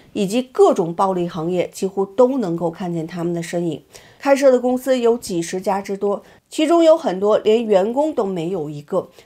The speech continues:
但会有大笔的入账资金。金道明沉迷其中，他既能抱得美人归，又可以荷包撑满，这样的神仙日子早已让他乐不思蜀。在金道明的纵容之下，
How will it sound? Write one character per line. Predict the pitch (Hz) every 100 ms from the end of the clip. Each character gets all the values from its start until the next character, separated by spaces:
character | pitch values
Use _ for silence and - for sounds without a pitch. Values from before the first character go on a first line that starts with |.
| -
但 | 269
会 | 254 233
有 | 180
大 | - 240 185
笔 | 165
的 | 156
入 | 180 214 175
账 | 170 185 170
资 | 190
金。 | 190 220 233 - _ _ _ _
金 | - 370 392
道 | 330
明 | 247 226 -
沉 | - 196
迷 | 214 196
其 | 196 -
中， | 185 208 208 - - _ _
他 | -
既 | 330 349 320
能 | 285
抱 | 294 294
得 | 262
美 | 262 240 175
人 | 190 214
归， | 233 269 -
又 | 233
可 | 202 202
以 | 185 175
荷 | - 180 190
包 | 226 247
撑 | - 269 277
满， | 202 - _ _
这 | -
样 | 359 320
的 | 277
神 | 254 214 226
仙 | 302 320
日 | 302 233
子 | 185 - -
早 | 180 208
已 | 202
让 | 175 180
他 | 190 190
乐 | 151 190 170
不 | 165
思 | 170 240
蜀。 | 226 - - _ _ - _
在 | - 285
金 | 285 294
道 | 285 247
明 | 226
的 | 240
纵 | 240 247 214
容 | 196
之 | 202 226
下， | 233 202